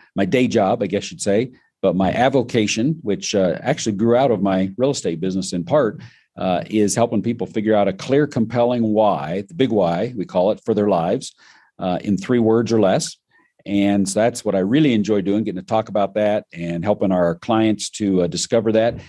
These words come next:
And then we kinda use it. Glenda utilizes it. She's a, she's really the, the gifted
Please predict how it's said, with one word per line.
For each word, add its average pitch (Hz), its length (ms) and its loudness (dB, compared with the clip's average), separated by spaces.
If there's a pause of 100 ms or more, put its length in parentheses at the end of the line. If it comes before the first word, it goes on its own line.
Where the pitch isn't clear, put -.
(160)
And 98 80 0
then 104 80 2
we 113 100 0
kinda 117 280 0
use 110 280 2
it. - 220 -4
Glenda 120 260 2
utilizes 107 520 2
it. 113 80 -4
She's 120 300 -4
a, 90 180 2 (240)
she's 131 240 0
really 107 260 2
the, 92 220 0
the 90 100 -8
gifted 92 500 -4